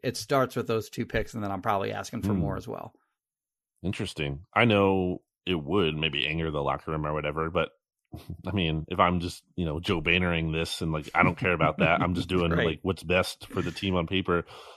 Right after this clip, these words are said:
Speaker 2: I mean, I'm doing at least a, a one one, probably w-, a one plus something would probably get me, um, thinking on that. I think you would not have a huge drop off necessarily to Minshew. Um,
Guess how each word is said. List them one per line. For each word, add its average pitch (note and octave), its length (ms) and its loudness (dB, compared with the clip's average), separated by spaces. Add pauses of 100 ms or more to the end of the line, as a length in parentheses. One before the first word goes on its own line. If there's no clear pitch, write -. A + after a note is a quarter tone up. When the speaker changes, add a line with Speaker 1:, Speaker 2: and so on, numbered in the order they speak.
(180)
Speaker 2:
I A2 40 0
mean, F2+ 100 4
I'm G2 160 4
doing F#2 280 4
at E2 100 -2
least - 520 -6
a, G#2 160 0
a - 40 -4
one A2+ 240 6
one, F#2+ 400 4
probably G2 360 6
w-, B2 220 2
a A2 60 4
one A#2+ 300 8
plus A2+ 300 2
something F#2 480 2
would E2 120 -8
probably E2+ 440 2
get D#2 240 -2
me, D#2 320 -2 (320)
um, D2+ 440 2 (100)
thinking E2+ 260 0
on D#2 200 2
that. D#2 280 0
I D#2+ 140 0
think E2 340 -2
you D#2+ 440 0 (100)
would D#2+ 120 0
not E2 280 2
have D#2+ 200 0
a D#2 60 0
huge E2 400 -6
drop D#2 220 2
off D#2+ 320 2
necessarily E2 720 -2
to - 80 -8
Minshew. F2 560 0 (640)
Um, D#2+ 600 4